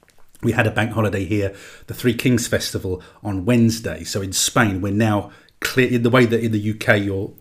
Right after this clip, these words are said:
and, and elsewhere in the world, you're generally clear of that festive break after the first of January. In Spain, you're not clear of it until the sixth of January. So we've just cleared Christmas now, you know, decorations are done.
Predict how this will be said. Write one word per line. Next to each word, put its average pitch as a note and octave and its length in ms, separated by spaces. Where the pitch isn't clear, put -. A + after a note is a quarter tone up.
and, A2 140
and G2+ 140
elsewhere G#2 400
in G2+ 80
the G2 60
world, F2 240
you're F2 80
generally F#2+ 380
clear G2 400
of G2+ 140
that - 220
festive - 520
break E2+ 320
after G2+ 300
the E2+ 80
first F2 720
of F#2 380
January. F2+ 560
In F#2+ 160
Spain, G2+ 540
you're A2 100
not G#2 200
clear G#2 220
of F#2 80
it G#2 120
until G2 280
the F2+ 120
sixth - 380
of F#2 100
January. E2 460
So F#2+ 200
we've F#2+ 120
just - 240
cleared A#2 360
Christmas - 340
now, F#2+ 220
you G#2 80
know, F#2 80
decorations F2+ 580
are F2 40
done. D#2+ 340